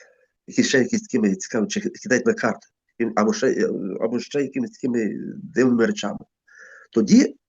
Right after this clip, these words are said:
ми цих дітей своїх, чи родичів, чи інших посвячуємо демонові. Тобто, бачите, є певні речі, які ми відкриваємо двері злому.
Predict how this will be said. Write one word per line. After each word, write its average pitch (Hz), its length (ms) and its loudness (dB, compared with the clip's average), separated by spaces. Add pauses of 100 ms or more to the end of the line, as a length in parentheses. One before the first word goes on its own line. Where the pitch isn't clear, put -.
(300)
ми 180 80 2
цих 254 220 4
дітей 214 460 4
своїх, - 480 2 (100)
чи - 140 2
родичів, - 500 4
чи - 140 -12
інших 220 300 -2 (520)
посвячуємо - 600 2
демонові. 85 440 -12 (800)
Тобто, 113 200 -2
бачите, 233 360 0 (720)
є 127 140 4
певні 214 640 4
речі, 95 560 -2 (420)
які - 580 -2
ми 147 420 2
відкриваємо 156 720 -2
двері 104 440 0 (160)
злому. 147 460 0